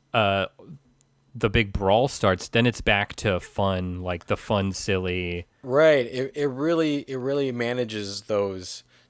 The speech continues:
Speaker 2: tones and expectations and, like, gives you moments to, like, breathe and then be serious really, really well.
Speaker 1: Exactly. Yeah, and especially managing the action in such an intentional way, that's pretty impressive. Like,
Speaker 2: Yeah.
Speaker 1: most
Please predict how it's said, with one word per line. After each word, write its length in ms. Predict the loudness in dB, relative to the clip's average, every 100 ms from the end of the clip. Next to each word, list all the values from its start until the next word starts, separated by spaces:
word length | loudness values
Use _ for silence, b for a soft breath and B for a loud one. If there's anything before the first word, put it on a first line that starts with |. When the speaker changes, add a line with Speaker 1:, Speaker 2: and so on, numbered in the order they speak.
| -12
Speaker 2:
tones 480 | -6 -4 -4 -6
and 320 | -8 -8 -12 -16
expectations 840 | -14 -14 -14 -8 -6 -6 -8 -10 -8
and, 100 | -8
like, 160 | -8 -6
gives 220 | -8 -6
you 80 | -6
moments 460 | -4 -4 -6 -6 -6
to, 180 | -4 -2
like, 260 | -4 -6
breathe 420 | -6 -4 -4 -4
and 140 | -8 -8
then 140 | -8
be 100 | -6
serious 580 | -8 -4 -4 -4 -6 -10 B B _
really, 320 | -2 0 2
really 260 | 4 4 2
well. 380 | 2 0 -2 -2
Speaker 1:
Exactly. 800 | -2 2 4 4 2 -2 -4 -6 2
Yeah, 140 | 2
and 160 | 4 2
especially 560 | 2 2 2 4 0
managing 540 | 2 2 2 2 0 2
the 140 | 0
action 540 | -2 -8 -6 -4 -2 -2
in 120 | -4
such 300 | -4 -6 -6
an 100 | -6
intentional 580 | -6 -4 -4 -2 -2 0
way, 280 | 0 0
that's 420 | 0 -2 -2 -8 -16 _
pretty 260 | -8 -4 -2
impressive. 640 | -4 -2 -4 -2 -4 -4
Like, 220 | -4 -4 2
Speaker 2:
Yeah. 220 | 4 4
Speaker 1:
most 420 | 0 -2 -8 -18